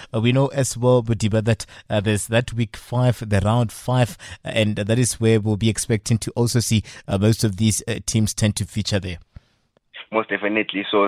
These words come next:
Speaker 2: teams, I think, will want to do well, uh, will want to finish well because they are supposed to play sixteen matches, and towards the, the end of the, I think, uh, like we've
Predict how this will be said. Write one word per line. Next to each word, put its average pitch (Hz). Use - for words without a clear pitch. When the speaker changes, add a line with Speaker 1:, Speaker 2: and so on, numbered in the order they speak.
Speaker 2:
teams, 123
I 98
think, 104
will 90
want 104
to -
do 101
well, 107
uh, 95
will 92
want 107
to 104
finish 113
well 110
because 107
they -
are 101
supposed 127
to -
play 113
sixteen 120
matches, 117
and 104
towards 113
the, 117
the 107
end 117
of 107
the, 107
I 98
think, 117
uh, 110
like 101
we've 110